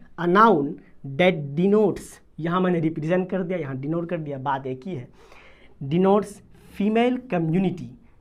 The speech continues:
जो फीमेल कम्युनिटी को डिनोट करे, रिप्रेजेंट करे, बताए, वो क्या है, कहता है, उस, उस, उसको क्या कहा जाता है? उसे फेमिनिन जेंडर कहा जाता है।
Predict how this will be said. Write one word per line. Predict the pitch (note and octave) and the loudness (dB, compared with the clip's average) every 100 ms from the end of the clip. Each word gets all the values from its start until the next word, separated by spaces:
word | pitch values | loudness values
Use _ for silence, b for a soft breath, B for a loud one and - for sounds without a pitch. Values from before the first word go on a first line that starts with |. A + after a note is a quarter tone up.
| _ C3+ | _ -10
जो | C#3+ G#3+ A3+ | 0 4 4
फीमेल | A3+ G3+ F#3+ G3 G3+ G3+ G#3 | 0 -2 2 4 2 -2 -6
कम्युनिटी | E3+ D#3 D#3 D#3 D#3+ | -6 -4 -6 -6 -8
को | D3+ - G3 | -12 -2 0
डिनोट | - C3+ C3+ D#3+ E3+ F#3 F3+ - | 0 -6 -6 -2 0 -2 -4 -6
करे, | E3+ C#3+ C#3 | -6 -4 -6
रिप्रेजेंट | E3+ E3+ E3 C#3+ F3+ F#3+ - | -6 -6 -8 -2 0 0 -2
करे, | E3 C#3+ | -4 -4
बताए, | C#3 B2+ D3 D3+ F#3+ D#3+ A#2+ - b b - | -6 -6 -4 4 6 6 2 -6 b b -8
वो | C#3+ C#3+ | -8 -2
क्या | F#3 F#3 | 4 4
है, | F#3+ | 4
कहता | F#3+ F#3 F#3 F#3+ | -2 -2 0 0
है, | C3 | -2
उस, | E3+ D#3+ - - | -8 -12 -12 -6
उस, | E3 D3+ - | -6 -6 -10
उसको | E3 F#3 | -8 -6
क्या | E3 F#3+ F#3+ F#3+ B B - | -2 2 2 2 B B -4
कहा | F3 | -2
जाता | F3+ F3 E3 | -2 -2 -4
है? | B2+ - - - | -4 -12 -20 -4
उसे | F#3 - - G#3 G#3+ | -4 -4 -2 2 2
फेमिनिन | G#3 - F#3 E3+ E3+ F#3 G3 | 0 -4 0 2 2 0 -2
जेंडर | C3 D#3+ D#3+ E3 | -4 -2 -2 -2
कहा | E3 B2+ | -4 -8
जाता | A2+ A2+ | -8 -10
है। | A2 | -14